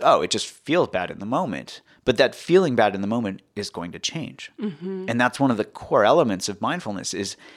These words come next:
Speaker 1: helping us be with these things that are unpleasant and kind of holding them, cradling them like a, like a baby.
Speaker 2: Mm-hmm.
Speaker 1: And instead of saying, "Get out of here," saying, "Oh,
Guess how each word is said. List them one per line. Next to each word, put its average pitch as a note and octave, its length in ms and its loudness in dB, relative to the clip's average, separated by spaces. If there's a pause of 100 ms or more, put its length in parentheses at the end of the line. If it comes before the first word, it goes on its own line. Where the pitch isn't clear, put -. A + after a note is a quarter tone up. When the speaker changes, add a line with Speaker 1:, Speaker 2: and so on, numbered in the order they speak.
Speaker 1:
helping E3 400 2
us G2+ 100 -2 (420)
be F#3 260 -2
with B2+ 220 -4
these F2+ 200 -8
things G2 180 -8
that G2 80 -4
are F#2 140 0
unpleasant - 560 -8
and G#2+ 100 -8
kind - 140 -8
of B2 80 -6
holding F3 540 -6
them, D#2+ 100 -8
cradling D3 720 2
them D#2+ 140 -8
like G2 180 -8
a, F2+ 60 -10 (240)
like A2+ 160 -10
a - 20 -8
baby. B2 640 -4 (120)
Speaker 2:
Mm-hmm. F#3+ 380 -10
Speaker 1:
And C3 100 4
instead C#3 340 4
of D3 100 0
saying, A#2 240 4
"Get B2+ 160 4
out C#3+ 180 6
of D#3 120 0
here," G#2 260 2
saying, B2+ 340 -4
"Oh, G3+ 360 -6